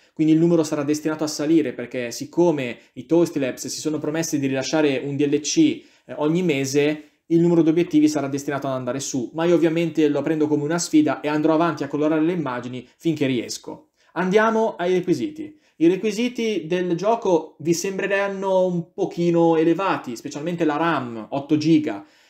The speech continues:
Vi posso assicurare e confermare che anche se il mio P C ha la metà della ram richiesta, il gioco è veramente una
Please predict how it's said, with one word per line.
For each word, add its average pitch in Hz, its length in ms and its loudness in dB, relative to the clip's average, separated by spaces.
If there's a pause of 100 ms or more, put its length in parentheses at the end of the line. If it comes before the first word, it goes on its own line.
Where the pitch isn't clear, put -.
Vi 139 100 -4
posso 214 240 0
assicurare 180 580 2
e 151 40 4
confermare 170 600 -2
che 165 200 0
anche 180 240 -4
se 170 120 -4
il 170 60 0
mio 170 100 0
P 170 100 -6
C 175 260 0
ha 151 60 4
la 147 140 2
metà 156 260 -2
della 156 220 2
ram 160 240 0
richiesta, 165 720 -2 (140)
il 139 120 -6
gioco 170 460 2
è 147 260 -4
veramente 156 760 -2
una 151 520 2